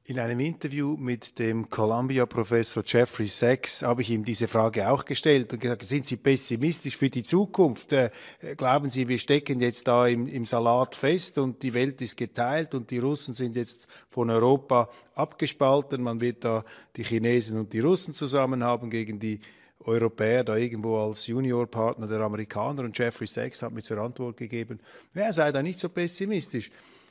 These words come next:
Wenn sich etwas ändert in der Politik, hast du neue Regierungen, da könne man plötzlich,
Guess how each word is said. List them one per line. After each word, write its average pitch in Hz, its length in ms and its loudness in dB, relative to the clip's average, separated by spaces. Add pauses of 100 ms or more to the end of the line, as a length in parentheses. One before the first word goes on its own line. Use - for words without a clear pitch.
(100)
Wenn 131 340 -6
sich 120 160 -6
etwas 131 320 0
ändert 143 380 -2
in 127 100 -4
der 123 80 -2
Politik, 117 720 -2
hast 117 220 -4
du - 40 -2
neue 113 320 2
Regierungen, 127 680 0
da 113 80 -2
könne 117 300 -2
man 110 240 -2
plötzlich, 135 640 -2